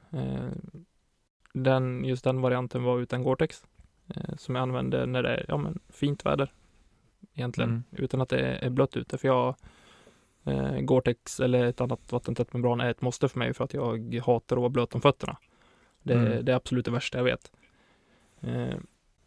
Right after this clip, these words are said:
Speaker 1: men, eh, annars är det viktigt att ha, ändå ha, inte en för låg sko. Jag, jag gillar inte att, att ha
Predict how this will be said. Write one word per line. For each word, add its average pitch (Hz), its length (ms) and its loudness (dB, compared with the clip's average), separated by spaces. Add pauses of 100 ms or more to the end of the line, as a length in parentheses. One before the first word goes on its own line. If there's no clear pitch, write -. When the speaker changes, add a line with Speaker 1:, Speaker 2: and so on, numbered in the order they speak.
(520)
Speaker 1:
men, 127 360 4
eh, 127 240 0 (100)
annars 131 320 2
är 127 40 8
det 127 80 6
viktigt 123 340 0
att 120 140 4 (260)
ha, 123 100 0
ändå 131 200 6
ha, 123 260 10 (480)
inte 139 280 4
en 131 80 6
för - 120 4
låg 131 300 6
sko. 127 180 2
Jag, 127 200 6
jag 123 200 4
gillar 123 200 4
inte 123 220 2 (100)
att, 120 120 0
att 120 420 4 (400)
ha 120 300 2